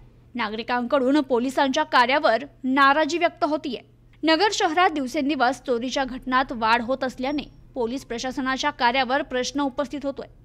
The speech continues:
शहरातील वाढत्या चोरीच्या घटना लक्षात घेत आमदार संग्राम जगताप यांनी देखील आक्रमक होत संताप व्यक्त केलाय.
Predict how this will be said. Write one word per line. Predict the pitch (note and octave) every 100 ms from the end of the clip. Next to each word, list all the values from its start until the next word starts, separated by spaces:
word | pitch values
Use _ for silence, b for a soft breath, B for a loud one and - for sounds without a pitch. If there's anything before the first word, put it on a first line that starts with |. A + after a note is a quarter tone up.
| b b -
शहरातील | F4 D#4 E4+ F4+ G#4 A4
वाढत्या | B3+ C4+ C4+ B3+ D#4+
चोरीच्या | E4 D#4+ D#4 E4
घटना | D4+ B3 D4 C#4+ A3 - - C#4
लक्षात | B3 B3 - D4+
घेत | A#3 D#4 A#3+ C#4 D4+ b b
आमदार | D4+ D4+ D#4 E4+
संग्राम | - C4 A#3 D4 C#4+
जगताप | C4+ B3+ C#4 - - - -
यांनी | A#3+ C4 A#3+ C4+
देखील | C#4+ C#4 E4+
आक्रमक | A3+ C4 D#4+ E4+ F4+ F4
होत | F4 C4+ - C#4 - -
संताप | - C#4 C4 C4+ C#4
व्यक्त | C#4 A3+ A3 - G#3+
केलाय. | A3+ G#3+